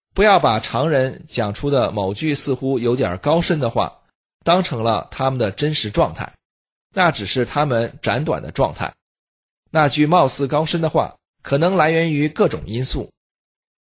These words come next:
并不能抵制他们大脑里已有的成见和坏思想。如果他们不能明白真相，一切都是无解。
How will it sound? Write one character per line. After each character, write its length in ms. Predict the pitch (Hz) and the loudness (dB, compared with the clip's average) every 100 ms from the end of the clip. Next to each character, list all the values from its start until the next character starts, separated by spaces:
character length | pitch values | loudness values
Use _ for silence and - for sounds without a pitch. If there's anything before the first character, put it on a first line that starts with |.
| _ | _
并 200 | 214 208 | 0 2
不 100 | 202 | 2
能 200 | 160 175 | 2 2
抵 160 | 143 90 | -2 -4
制 360 | - 143 - _ | 0 0 0 _
他 160 | - 147 | -4 -2
们 160 | 151 | 0
大 160 | 160 139 | -2 0
脑 220 | 117 127 | 0 0
里 280 | 123 82 - _ | -2 -6 -14 _
已 220 | - 143 185 | -2 0 2
有 160 | 101 | 2
的 100 | 80 | 0
成 280 | - - 90 | -8 -10 -6
见 260 | - 120 - _ | -2 -2 -4 _
和 140 | - 110 | -6 -2
坏 200 | 147 104 | -2 -2
思 220 | - 156 | -2 -2
想。 220 | 117 71 - _ _ _ _ _ _ _ - | -4 -6 -14 _ _ _ _ _ _ _ 0
如 140 | 202 | 4
果 140 | 190 | 4
他 200 | 139 175 | 2 2
们 220 | 156 143 147 | 2 0 0
不 180 | 170 | -2
能 180 | 131 107 | -2 -2
明 140 | 107 107 | -4 -4
白 140 | 101 | -4
真 200 | 98 127 | -2 -2
相， 260 | 131 113 - _ _ _ - | -2 -2 -4 _ _ _ -6
一 120 | 131 | -4
切 300 | - - 104 | 0 2 2
都 140 | 135 | 0
是 140 | 135 101 | 0 -2
无 200 | 92 127 | -4 -4
解。 260 | 101 - | -6 -8